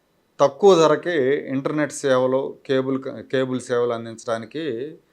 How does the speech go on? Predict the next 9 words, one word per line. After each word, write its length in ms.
చంద్రబాబు 440
నాయుడు 240
గారు 520
రెండు 260
వేల 160
పదహారులో 680
దీనికి 280
రూపకల్పన 600
చేశారు. 380